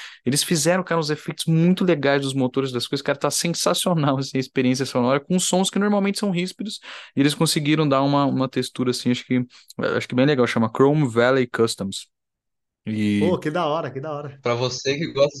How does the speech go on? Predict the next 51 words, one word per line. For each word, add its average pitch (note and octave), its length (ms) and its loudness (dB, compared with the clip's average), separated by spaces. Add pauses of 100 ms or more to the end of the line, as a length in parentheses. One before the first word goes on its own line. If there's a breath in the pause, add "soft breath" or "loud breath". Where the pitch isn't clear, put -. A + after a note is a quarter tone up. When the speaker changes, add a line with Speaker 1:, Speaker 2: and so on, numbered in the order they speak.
Speaker 3:
de, A#2 460 -8
de B2+ 160 -8
carro, C#3 540 -2
é, C#3+ 380 -6
você C3+ 340 0
que G#3+ 120 0
jogava B2 680 4
Euro C3+ 280 2
Truck C3+ 300 -2
Simulator B2 600 -2
pra B2 160 -6
caramba, A#2 360 -4
não A2 140 -6
é, C#3 220 -2
Heitor? A2+ 480 -8
Speaker 1:
Eu B2 160 4
joguei, C#3+ 480 6
cara, A#2 300 2
Euro B2 140 2
Speaker 3:
<laughs> - 0 -
É. - 0 -
Speaker 1:
Truck B2 200 -2
Simulator, C#3 380 -4
por A#3+ 100 4
exemplo, A3+ 360 4
não C3 120 4
é C#3 60 6
uma, D3 160 2 (220)
não C#3+ 120 2
é D#3 40 2
super D#3+ 280 -2
referência D#3+ 400 -6
de C#3+ 60 -8
trilha C#3 180 -6
sonora C3+ 460 -2
nem B2+ 100 2
nada, B2 300 0
porque - 160 -10
você - 80 -2
põe B2 220 2
os A#2 80 -2
radinhos A2+ 480 -2
lá, A#2 180 0
né, A#2+ 80 -2
não A#2 140 -2
tem A2+ 180 -2
trilha A2+ 220 -4
sonora, A2+ 340 0
você A2 160 -4
só A2 180 0
usa A#2+ 320 0